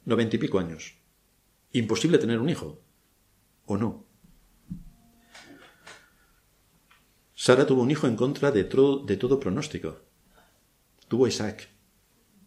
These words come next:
Ese es el hijo de la promesa. Ese es un hijo que fuera de todo lo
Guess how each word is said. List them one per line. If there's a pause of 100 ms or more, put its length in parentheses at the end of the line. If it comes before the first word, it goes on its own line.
(960)
Ese
es
el
hijo
de
la
promesa. (540)
Ese
es
un
hijo
que
fuera
de
todo
lo